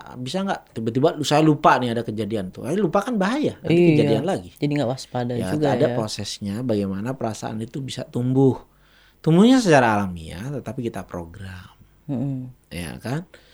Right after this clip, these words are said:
Speaker 1: Sehingga ada time frame yang tepat, proses, langkah-langkah, ya kan, yang sesuai untuk hal itu.
Speaker 2: Itu ada terapinya mungkin ya, Dok, ya?
Speaker 1: Ada,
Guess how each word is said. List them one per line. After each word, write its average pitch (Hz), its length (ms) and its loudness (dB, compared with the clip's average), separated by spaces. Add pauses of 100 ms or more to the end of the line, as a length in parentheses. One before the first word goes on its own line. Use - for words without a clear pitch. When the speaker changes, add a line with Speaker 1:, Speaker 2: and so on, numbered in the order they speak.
(200)
Speaker 1:
Sehingga 104 400 -4
ada 95 80 -8
time 92 320 -10
frame 110 400 -2
yang 87 160 -14
tepat, 107 720 -4
proses, 104 720 -10
langkah-langkah, 104 960 -4
ya 87 240 -10
kan, 110 160 -12
yang 98 160 -14
sesuai 98 560 -8
untuk - 240 -20
hal 101 160 -10
itu. - 300 -18 (340)
Speaker 2:
Itu 160 160 -2
ada 185 160 2
terapinya 160 560 -2
mungkin 151 320 -4
ya, 123 60 -6
Dok, 120 160 -8
ya? 139 100 -6
Speaker 1:
Ada, 113 320 0